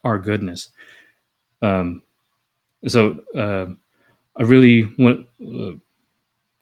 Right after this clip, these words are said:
enjoy this, this psalm a lot, uh, in that, you know, to recognize God's own agency, you know, and that he looks after those he has chosen, you know, that he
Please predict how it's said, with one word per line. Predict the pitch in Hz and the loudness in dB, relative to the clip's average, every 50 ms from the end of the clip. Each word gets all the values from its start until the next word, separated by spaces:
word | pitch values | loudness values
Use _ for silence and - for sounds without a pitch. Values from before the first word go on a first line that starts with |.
| _ _ _ _ _ _ _ - | _ _ _ _ _ _ _ 0
enjoy | 127 107 95 101 107 101 | 0 0 2 0 0 0
this, | 95 101 95 - - - - | 0 0 -2 -4 -6 -12 -10
this | - - 107 95 - | -8 -8 -8 -8 -6
psalm | - - 98 98 98 98 95 - _ _ _ _ _ _ _ _ _ _ _ - | -6 -4 -4 -2 -2 -4 -6 -8 _ _ _ _ _ _ _ _ _ _ _ -12
a | 101 | -8
lot, | 98 101 101 95 90 92 - 147 233 254 139 | -6 -2 -2 -2 -2 -4 -8 -12 -12 -8 -8
uh, | 120 110 101 95 98 _ _ _ _ _ _ | -6 -6 -6 -8 -10 _ _ _ _ _ _
in | - 120 104 | -6 -4 -4
that, | 98 95 92 92 - _ _ _ _ _ _ - | -2 -2 -4 -6 -8 _ _ _ _ _ _ 0
you | - 117 | 2 4
know, | 101 95 90 90 - _ _ _ _ _ _ _ _ _ _ _ _ _ - | 4 4 0 -4 -8 _ _ _ _ _ _ _ _ _ _ _ _ _ -4
to | - - 110 98 101 110 - _ _ _ _ _ _ - | 0 2 2 2 2 -4 -8 _ _ _ _ _ _ 0
recognize | 120 127 123 120 - 131 120 113 110 107 104 101 98 104 - - - _ _ _ _ _ _ _ _ _ _ _ _ _ _ _ _ _ _ _ _ _ _ | 4 4 4 4 4 2 2 4 2 2 0 -2 -2 -4 -10 -12 -14 _ _ _ _ _ _ _ _ _ _ _ _ _ _ _ _ _ _ _ _ _ _
God's | - 117 113 113 110 104 | 4 6 6 6 6 4
own | 110 107 110 117 | 2 2 2 2
agency, | - 104 104 98 104 101 92 - - 95 92 92 87 _ _ _ _ - | 0 -2 -4 -2 -2 -4 -4 -4 -6 -6 -6 -6 -8 _ _ _ _ -6
you | 110 | -2
know, | 104 101 | -2 -2
and | 98 92 | 0 0
that | 98 95 92 | -2 -2 -4
he | - 120 120 | -4 -4 -2
looks | 104 107 104 104 107 - - - - - _ _ _ _ _ - | 0 2 2 2 0 -2 -4 -10 -12 -14 _ _ _ _ _ -6
after | 101 110 110 - - 104 | -4 -4 -4 -2 -2 -2
those | 92 98 98 95 92 - - | 0 2 0 0 -2 -4 -8
he | - - - - 104 | -14 -12 -6 -4 -2
has | 92 90 - | -2 -2 -4
chosen, | - - 117 110 104 92 90 90 85 _ _ _ _ _ _ _ _ _ _ _ _ _ _ _ - | -4 -2 0 0 0 -2 -6 -10 -14 _ _ _ _ _ _ _ _ _ _ _ _ _ _ _ -8
you | - 92 | -6 -6
know, | 90 | -6
that | 95 92 85 | -6 -8 -6
he | 92 104 98 92 95 - | -6 -6 -4 -6 -6 -8